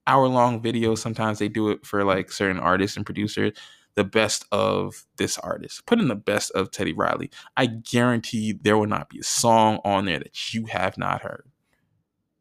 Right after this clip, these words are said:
His music is timeless. It crosses so many generations.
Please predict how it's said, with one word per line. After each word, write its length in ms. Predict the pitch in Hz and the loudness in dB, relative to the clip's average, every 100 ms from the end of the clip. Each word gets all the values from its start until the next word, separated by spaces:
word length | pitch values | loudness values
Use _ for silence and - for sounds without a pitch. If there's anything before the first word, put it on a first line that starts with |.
| _ _ _ _ _ _ _ _ _ _ _ | _ _ _ _ _ _ _ _ _ _ _
His 280 | - 123 113 | 0 0 2
music 300 | 113 113 110 | 2 0 -2
is 180 | 90 - | -6 -8
timeless. 540 | - 104 101 104 98 - | -4 0 0 0 -4 -6
It 140 | 90 | -10
crosses 460 | - 87 - - - | -4 -2 -2 -6 -8
so 200 | - 95 | -4 -2
many 200 | 92 85 | -2 -4
generations. 920 | 92 85 - - - - - - | -6 -6 -6 -8 -8 -10 -12 -14